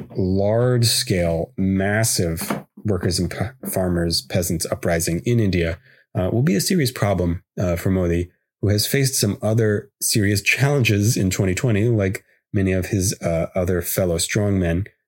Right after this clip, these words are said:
uh, and will contin-, will continue to do so, uh, after the Trump administration disappears next year. Another similar blow to another similar politician, Jair Bolsonaro in Brazil,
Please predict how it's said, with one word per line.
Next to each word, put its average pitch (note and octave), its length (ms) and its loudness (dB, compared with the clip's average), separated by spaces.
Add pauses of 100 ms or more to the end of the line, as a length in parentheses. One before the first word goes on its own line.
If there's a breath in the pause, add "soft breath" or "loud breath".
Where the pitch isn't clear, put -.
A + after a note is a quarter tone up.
(140)
uh, F2 200 -2
and F2 140 0
will F2+ 120 0
contin-, G2+ 560 0
will F#2+ 180 0
continue A2 460 0
to G2 100 -2
do G2+ 180 2
so, F2+ 380 0
uh, E2+ 380 0 (100)
after - 340 -2
the F2 260 0
Trump F#2 280 -2
administration E2+ 640 -2
disappears E2+ 540 -2
next - 260 -6
year. - 220 -2 (1500 loud breath)
Another G2 220 0
similar G2+ 340 2
blow A2 380 2
to F#2 340 0
another F#2 340 0
similar F#2+ 440 2
politician, G#2+ 580 0
Jair F#2+ 280 0
Bolsonaro A2 720 0
in E2+ 340 0
Brazil, C3 500 0